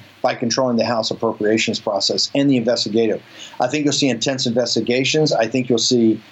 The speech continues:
in the, the situation of Ashley Babbitt, I think you'll start to see potential criminal referrals on that. I think you'll see this committee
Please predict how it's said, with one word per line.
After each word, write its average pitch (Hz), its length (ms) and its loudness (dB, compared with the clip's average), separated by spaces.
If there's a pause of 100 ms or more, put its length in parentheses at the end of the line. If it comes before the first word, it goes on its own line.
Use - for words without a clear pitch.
(220)
in 117 120 2
the, 113 100 2
the 113 140 -2
situation 127 640 0
of 107 140 -2
Ashley 123 340 0
Babbitt, 120 440 0
I 98 60 2
think 123 200 -2
you'll 117 80 0
start 117 260 0
to 113 60 -2
see 110 340 2 (480)
potential 131 420 -2
criminal 127 360 0
referrals 120 460 0
on 131 140 0
that. 135 220 2
I 101 60 2
think 117 260 -2
you'll 117 80 2
see 135 160 2
this 110 180 2
committee 120 500 0